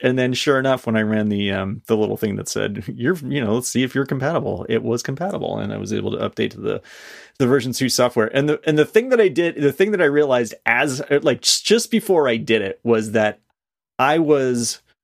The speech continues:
deliberately trying to not upgrade because they had changed the privacy <laughs> rules.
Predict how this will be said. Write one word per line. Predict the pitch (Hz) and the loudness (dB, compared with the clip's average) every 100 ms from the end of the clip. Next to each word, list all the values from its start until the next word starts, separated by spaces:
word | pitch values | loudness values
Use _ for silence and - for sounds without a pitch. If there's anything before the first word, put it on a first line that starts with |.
| _ _ _ _ _ _ - | _ _ _ _ _ _ -6
deliberately | 107 160 165 190 202 202 151 | 0 4 4 4 2 0 -2
trying | 135 - 120 113 | -2 0 2 0
to | 110 | 0
not | 107 101 | 0 0
upgrade | 104 98 - 101 101 | 0 -2 -2 -2 -2
because | 107 113 104 | -2 -2 0
they | 110 | 0
had | 107 | 0
changed | - 120 113 104 | 0 -2 -2 -4
the | |
privacy | 95 110 110 104 110 | -2 0 0 -2 -2
<laughs> | 113 - - | -2 -2 0
rules. | - - - | 0 0 -6